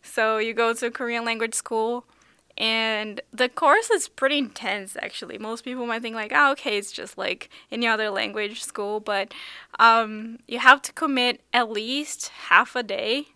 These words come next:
to it, and most of the times, all the homework they give you and all, all the vocabulary you need to learn in one semester is insane. So, like, you have to put up with other hours after school as well.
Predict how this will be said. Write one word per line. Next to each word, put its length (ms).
to 180
it, 280
and 160
most 200
of 60
the 80
times, 540
all 180
the 120
homework 460
they 100
give 240
you 140
and 200
all, 280
all 120
the 80
vocabulary 760
you 140
need 220
to 140
learn 460
in 580
one 420
semester 560
is 200
insane. 500
So, 260
like, 460
you 120
have 240
to 140
put 220
up 180
with 120
other 280
hours 480
after 320
school 300
as 180
well. 300